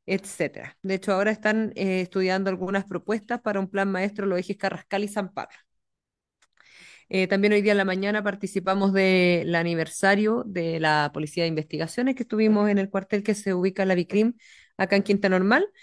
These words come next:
Ayer estuvimos junto al subsecretario de Prevención del Delito y varios alcaldes y alcaldesas porque se inició el patrullaje preventivo inteligente, que lo que se trata es, eh, disponer de una tablet que cada uno de nuestros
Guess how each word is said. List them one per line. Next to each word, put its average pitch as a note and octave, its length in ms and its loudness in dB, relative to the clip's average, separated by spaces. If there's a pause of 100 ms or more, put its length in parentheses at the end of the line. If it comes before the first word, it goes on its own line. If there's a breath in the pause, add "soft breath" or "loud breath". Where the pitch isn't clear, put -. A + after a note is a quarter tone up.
(280 loud breath)
Ayer A3+ 640 2
estuvimos G3+ 640 2
junto G3+ 240 -4
al G3 60 -4
subsecretario G3 640 2
de F#3+ 120 4
Prevención F#3 400 0
del G3 120 0
Delito G3 340 0
y A#3 40 0
varios A3 240 0
alcaldes A#3 380 -2
y B3 60 -4
alcaldesas A3+ 640 -6
porque A#3 200 -10
se A3 140 -6
inició G#3 500 0 (380 loud breath)
el G3+ 140 -2
patrullaje G#3 580 0
preventivo G3+ 560 -2
inteligente, C#4 920 -6
que G#3+ 120 -8
lo G3+ 80 -6
que G3+ 80 -6
se G3+ 160 -10
trata G#3 260 -8
es, A3+ 300 -10
eh, F#3+ 280 -6
disponer G3+ 440 -4
de G#3 80 -4
una G3 240 -4
tablet B3 400 -4
que G#3+ 360 -4
cada A3+ 180 -2
uno B3 220 -2
de A#3+ 100 -2
nuestros A#3+ 760 0